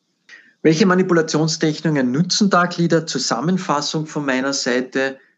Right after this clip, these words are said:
Manipulationstechniken können schwerwiegende Auswirkungen auf die Mitarbeiterinnen und Mitarbeiter haben,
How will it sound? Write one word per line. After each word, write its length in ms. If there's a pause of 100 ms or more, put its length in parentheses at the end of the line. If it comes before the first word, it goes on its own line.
(180)
Manipulationstechniken 1400
können 540 (200)
schwerwiegende 1160
Auswirkungen 680
auf 160
die 100
Mitarbeiterinnen 840
und 80
Mitarbeiter 680
haben, 380